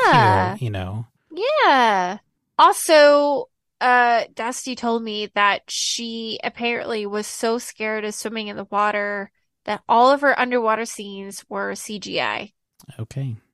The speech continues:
Speaker 2: Yeah, they should have chose someone else.
Speaker 1: Yeah. I'm like, okay, that's kind of a deal breaker. Like, sure, okay, if you're sinking underwater, like, that has to be C G I, but, like,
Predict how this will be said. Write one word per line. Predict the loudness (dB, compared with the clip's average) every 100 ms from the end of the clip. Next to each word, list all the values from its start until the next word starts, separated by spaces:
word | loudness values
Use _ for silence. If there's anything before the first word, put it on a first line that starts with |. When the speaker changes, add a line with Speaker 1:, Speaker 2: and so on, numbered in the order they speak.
| _
Speaker 2:
Yeah, | -8 -8
they | -6 -8
should | -4 -4
have | -2
chose | -4 -4
someone | -6 -8 -8
else. | -10 -14 _ _ _
Speaker 1:
Yeah. | -10 -8 -6 -6 -6 -6 -6
I'm | -4 0
like, | 4 4 4 0
okay, | -2 0 0 0 -2 -6 _ 2
that's | 2 2 2
kind | 4 6
of | 4
a |
deal | 4 4 4
breaker. | 0 -6 -6 -10 -10 -10 -14 _ _ 2
Like, | 2 4
sure, | 4 8 10 8 6
okay, | 4 4
if | 4
you're | 2
sinking | 2 2 4
underwater, | 4 2 2 4 6 6 6
like, | 4 0 _ -14 -2
that | -2 0
has | -2 -4 -4
to | -12
be | -10
C | -8 -8
G | 2
I, | 4 4
but, | 2 -2 0
like, | -2